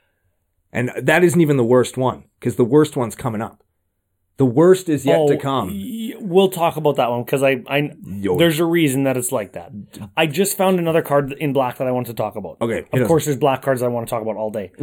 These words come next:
Speaker 1: <laughs>
Speaker 2: I, I, I don't know how I missed this one. This is Return to Action. Instant for black, one. Until end of turn, target creature gets plus one, plus oh and gains lifelink until end of turn. Oh, until end of turn, until end of turn.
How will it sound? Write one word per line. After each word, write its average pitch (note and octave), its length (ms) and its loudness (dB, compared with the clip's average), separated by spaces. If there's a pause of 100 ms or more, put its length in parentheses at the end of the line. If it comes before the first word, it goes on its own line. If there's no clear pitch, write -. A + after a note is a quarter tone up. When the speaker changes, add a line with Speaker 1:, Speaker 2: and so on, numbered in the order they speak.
(120)
Speaker 1:
<laughs> - 220 -18
Speaker 2:
I, D#3 60 -4
I, D#3+ 380 -6
I D#3+ 40 0
don't F3+ 140 2
know G#3 80 2
how G3+ 160 0
I G3+ 60 4
missed E3+ 260 -2
this G#3+ 180 -4
one. D3 160 -2
This D#3+ 200 -4
is D3+ 100 -6
Return E3+ 680 -4 (160)
to - 240 -12
Action. A#2 640 -10
Instant F3+ 420 -2
for - 60 -12
black, D3+ 340 -6
one. D#3+ 340 -2 (200)
Until F#3 240 2
end E3+ 100 0
of D3+ 60 -8
turn, F3+ 180 -2
target F3+ 260 0
creature F3+ 240 -2
gets E3 220 -4
plus E3+ 260 -8
one, F3 140 -6
plus E3 200 -4
oh F3 80 -2
and C#3+ 80 -2
gains D3+ 200 -2
lifelink D3+ 380 -2
until D3 220 -6
end E3 100 -4
of D3+ 80 -12
turn. D3+ 280 -6 (460)
Oh, G#2+ 160 -10
until B2 240 -8
end B2 120 -4
of A#2+ 40 -20
turn, A#2+ 180 -6
until A2 220 -8
end G#2+ 140 -10
of - 60 -20
turn. G#2+ 220 -14